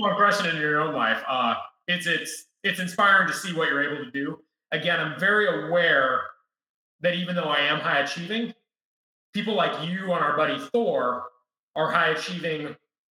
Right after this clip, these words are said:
while also raising a family. And I do give you all props for that, 'cause I know, I know it's a time hit.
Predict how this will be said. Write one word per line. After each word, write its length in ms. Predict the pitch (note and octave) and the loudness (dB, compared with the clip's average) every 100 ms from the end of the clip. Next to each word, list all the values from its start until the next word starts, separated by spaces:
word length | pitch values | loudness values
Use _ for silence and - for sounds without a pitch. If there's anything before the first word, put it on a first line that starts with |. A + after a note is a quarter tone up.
| - | -18
while 380 | C#3 E3 E3 D#3+ | -2 2 4 2
also 460 | D3 D3+ D3+ D3 | 2 2 2 0
raising 280 | C#3 C#3 C3+ | -2 -2 -6
a 60 | A#2+ | -6
family. 500 | D3+ D3+ G3+ A3+ A3 _ _ - | -4 -2 0 -2 -4 _ _ -6
And 80 | E3+ | -2
I 100 | G3 | 0
do 200 | F3 G3 | -2 -4
give 140 | F#3+ | -2
you 60 | E3+ | 0
all 140 | D#3+ | 0
props 300 | - D#3 D#3 | 2 2 2
for 100 | - | -2
that, 160 | A#2+ A#2 | -4 -4
'cause 100 | - | -2
I 160 | E3 D#3+ | -2 -2
know, 500 | E3+ G3 F#3 F3 F3 | 2 4 4 4 0
I 100 | D#3+ | -2
know 280 | F3 F3 F3 | 2 4 4
it's 160 | F3 | 0
a 40 | - | -2
time 320 | F#3 F3 C#3+ | 0 2 0
hit. 180 | C#3+ | -6